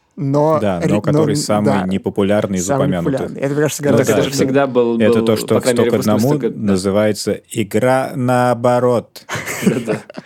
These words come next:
Speaker 3: Александр Гуревич в своей ноншалантной манере подтрунивает над игроками уже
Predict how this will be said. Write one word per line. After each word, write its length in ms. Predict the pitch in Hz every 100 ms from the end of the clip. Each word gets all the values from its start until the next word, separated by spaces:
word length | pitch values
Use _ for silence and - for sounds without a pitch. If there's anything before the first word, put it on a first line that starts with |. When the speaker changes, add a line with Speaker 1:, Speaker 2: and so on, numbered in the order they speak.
| - - - -
Speaker 3:
Александр 380 | 107 123 120
Гуревич 520 | 110 123 131 123 120 -
в 40 |
своей 540 | - 117 113 113 110 -
ноншалантной 540 | 120 117 117 113 117
манере 480 | 113 110 113 113 110 - - - 170
подтрунивает 720 | - 247 123 110 110 104 -
над 160 | - 110
игроками 420 | 107 101 117 113
уже 240 | 104 107